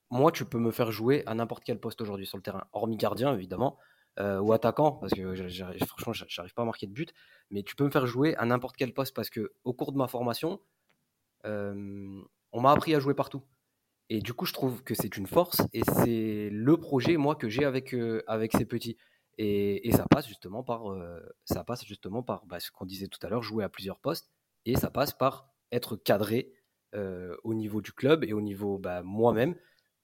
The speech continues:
Speaker 1: pour rentrer dans un, dans un processus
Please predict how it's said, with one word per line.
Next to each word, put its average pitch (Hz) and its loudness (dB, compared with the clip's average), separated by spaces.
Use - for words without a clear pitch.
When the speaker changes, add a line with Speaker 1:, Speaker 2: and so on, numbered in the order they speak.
Speaker 1:
pour 147 0
rentrer 131 4
dans 113 -2
un, 101 -4
dans 117 2
un 113 4
processus - 2